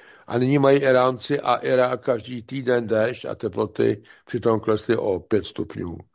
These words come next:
Takže tolik tedy, tolik tedy, takhle to je. Ale říká, říkají, že ta změna je tak zřejmá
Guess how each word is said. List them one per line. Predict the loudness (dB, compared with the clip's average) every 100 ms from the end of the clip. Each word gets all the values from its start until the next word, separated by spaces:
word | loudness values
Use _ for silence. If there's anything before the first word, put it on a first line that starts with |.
| -20 -20 _
Takže | 2 2 4 4
tolik | 6 6 4
tedy, | 4 6 6 4 -2 _ _ _ _
tolik | 2 4 4 0
tedy, | 0 2 4 4 4
takhle | -2 -6 0 2
to | 4
je. | 4
Ale | 4 0
říká, | -2 -2 0 0 -4 _ _ _ -12
říkají, | -8 0 0
že | 2 -2
ta | 2 2
změna | 2 0 0
je |
tak | 0 -2
zřejmá | 0 0 2 0 0 -4